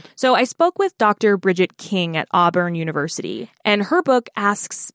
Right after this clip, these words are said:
the same exact question that we're asking here right now. It's called Why Don't Americans Vote?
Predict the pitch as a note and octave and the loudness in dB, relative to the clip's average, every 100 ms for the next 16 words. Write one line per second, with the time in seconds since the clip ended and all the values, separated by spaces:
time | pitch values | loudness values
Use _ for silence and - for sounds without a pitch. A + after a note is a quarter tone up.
0 | - F#3+ - G#3 G#3 F#3+ F3 - F3 F3 | -2 -2 0 0 0 0 -2 -2 -4 -4
1 | E3+ E3 E3+ E3 - E3+ E3+ E3 D#3 - | -6 -2 -2 -2 -6 -8 -6 -4 -4 -6
2 | - - - - - - F3+ E3 F3 G3 | -8 -10 -12 -12 -8 0 0 0 0 2
3 | A#3+ A3 F#3 F#3 F#3 E3 D#3+ E3 D#3 - | 2 0 -2 -4 -4 -4 -4 -6 -12 -8
4 | G#2 - | -8 -8